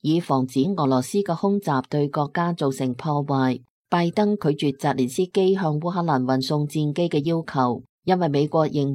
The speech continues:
為咁樣可能會導致與俄羅斯嘅戰爭升級。拜登會後響今日宣布，會向烏國政府提供合計超過十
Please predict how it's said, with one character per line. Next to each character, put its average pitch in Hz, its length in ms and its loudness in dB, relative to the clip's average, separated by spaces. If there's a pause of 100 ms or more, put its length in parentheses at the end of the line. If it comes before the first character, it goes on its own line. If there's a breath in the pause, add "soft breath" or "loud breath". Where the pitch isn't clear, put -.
為 127 160 2 (160)
咁 143 120 0
樣 170 200 2
可 160 140 0
能 160 180 0
會 147 160 2
導 139 220 2
致 135 180 -4
與 147 320 2 (100)
俄 135 100 2
羅 131 120 4
斯 202 180 2
嘅 175 140 0
戰 143 240 0
爭 165 200 0
升 160 260 -2
級。 - 80 -8 (560)
拜 175 140 0
登 214 200 2
會 151 220 2
後 139 280 2
響 147 280 -2
今 180 240 0
日 - 40 -2
宣 170 300 0
布， 139 260 2 (180)
會 175 180 4
向 170 280 2
烏 208 140 2
國 165 140 0
政 156 260 -2
府 143 220 0
提 143 180 -4
供 185 260 0
合 185 160 -2 (120)
計 139 220 2
超 185 180 0
過 160 120 -2
十 143 140 -2